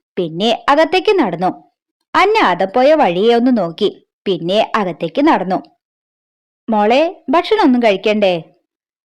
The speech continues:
ഉച്ചയ്ക്ക് ഭക്ഷണം കഴിക്കാൻ അന്നയെ കാണാതായപ്പോൾ വിളിക്കാൻ വന്നതാണ് ലീന.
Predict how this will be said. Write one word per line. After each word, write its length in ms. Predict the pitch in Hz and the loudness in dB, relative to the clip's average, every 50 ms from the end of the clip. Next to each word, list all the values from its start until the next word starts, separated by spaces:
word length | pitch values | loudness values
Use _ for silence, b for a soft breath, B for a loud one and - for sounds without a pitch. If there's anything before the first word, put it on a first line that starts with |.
| _ _ - | _ _ -4
ഉച്ചയ്ക്ക് 560 | 233 226 - - 190 185 185 254 277 285 247 - | -4 -2 -2 -4 -6 -4 -2 0 0 0 0 0
ഭക്ഷണം 380 | 254 320 339 339 427 427 466 427 | 0 -2 0 0 0 -2 0 0
കഴിക്കാൻ 520 | 330 202 180 175 - 240 233 202 - - - | 2 0 0 0 2 2 2 0 0 -4 -4
അന്നയെ 320 | 220 208 180 170 165 185 | -4 -2 -2 -2 -2 -2
കാണാതായപ്പോൾ 800 | - - 320 262 226 196 185 180 214 226 226 220 - 247 226 - - - | 0 2 2 2 2 0 -2 0 0 0 0 2 0 0 0 0 -2 -4
വിളിക്കാൻ 420 | 226 208 180 - - 196 262 311 | -4 -4 -4 -2 -2 0 2 2
വന്നതാണ് 520 | 349 320 247 202 185 220 226 247 262 262 247 | 2 2 0 0 0 0 2 2 2 2 0
ലീന. 300 | 202 165 160 196 185 | -2 -2 -2 -4 -4